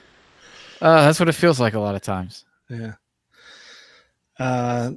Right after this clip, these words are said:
Speaker 2: so, you got anything else to add on why you hate the environment, why you hate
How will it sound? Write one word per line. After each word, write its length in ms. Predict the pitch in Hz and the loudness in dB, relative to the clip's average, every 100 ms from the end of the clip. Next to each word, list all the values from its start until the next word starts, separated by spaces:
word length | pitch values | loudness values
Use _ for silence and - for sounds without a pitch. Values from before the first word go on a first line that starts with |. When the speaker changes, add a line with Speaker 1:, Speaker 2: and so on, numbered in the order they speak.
| 302 | -2
Speaker 2:
so, 580 | - 160 156 139 123 - _ _ _ | 2 6 6 6 2 -2 _ _ _
you 140 | 202 143 | -2 2
got 80 | 139 | 4
anything 320 | 147 151 143 | 2 4 4
else 200 | 147 - | 4 4
to 80 | 151 | 4
add 320 | 147 147 160 - | 4 2 0 -4
on 480 | 147 131 131 127 | -2 0 0 0
why 180 | 120 127 | 0 2
you 160 | 135 131 | 0 -2
hate 400 | 135 135 143 _ _ _ _ _ | -2 -2 -4 _ _ _ _ _
the 80 | 139 | -6
environment, 680 | 123 117 123 135 131 131 143 - | -2 0 0 0 0 -2 -6 -8
why 220 | 123 117 | -6 -4
you 220 | 120 120 | -2 -2
hate 360 | 120 123 123 | -2 -2 -4